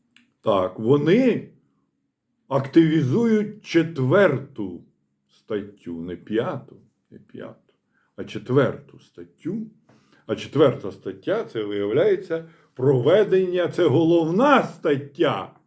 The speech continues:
не п'ята головна, як ми думали, і всі думали, ну, крім Путіна, який не думав,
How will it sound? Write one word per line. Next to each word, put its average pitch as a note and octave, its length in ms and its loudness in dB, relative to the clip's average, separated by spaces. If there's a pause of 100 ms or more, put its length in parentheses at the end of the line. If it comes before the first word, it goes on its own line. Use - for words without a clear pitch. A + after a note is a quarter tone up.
(720)
не F3+ 160 6
п'ята F3+ 720 2
головна, C3 800 0 (420)
як C#3+ 300 2
ми B2+ 200 2
думали, G2+ 920 -4 (680)
і D3 320 4 (120)
всі D3+ 380 -4
думали, G#2 960 -2 (800)
ну, G#2 300 -4
крім G2+ 360 -4
Путіна, G2 720 -12 (240)
який B2+ 380 2
не A2 160 0
думав, A#3 720 0